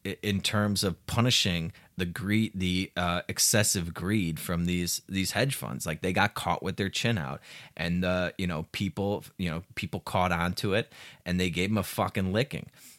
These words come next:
And th-, that should happen. I mean, when you get overextended, there should be a market mechanism in place to correct that.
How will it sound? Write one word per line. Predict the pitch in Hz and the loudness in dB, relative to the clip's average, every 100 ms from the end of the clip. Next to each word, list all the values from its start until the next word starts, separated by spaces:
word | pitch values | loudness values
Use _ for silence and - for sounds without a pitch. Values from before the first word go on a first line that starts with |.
| _ - | _ -4
And | 95 98 - 104 | 0 0 -2 -2
th-, | 101 85 | -2 4
that | 123 117 | 4 6
should | - 160 147 | 4 6 8
happen. | 123 135 - - - | 6 6 2 -4 -2
I | 95 | 0
mean, | 95 98 | 0 2
when | 104 101 | 2 2
you | 104 123 | 0 0
get | 107 113 - | 0 -2 -2
overextended, | 92 107 113 107 - - 123 98 78 | -2 0 0 0 0 2 2 2 2
there | 101 | 2
should | - 123 113 | 2 2 4
be | 110 | 4
a | |
market | 95 92 95 - 110 - | 4 4 2 0 -2 -4
mechanism | 80 95 107 139 113 90 78 87 | -10 0 2 4 2 0 0 -2
in | 85 | -2
place | 76 85 71 85 - - - - - | -4 -4 -4 -4 -6 -12 -20 -16 -6
to | - 104 104 | 0 0 0
correct | 101 - 110 135 - | -2 0 2 2 0
that. | 76 50 | -6 -6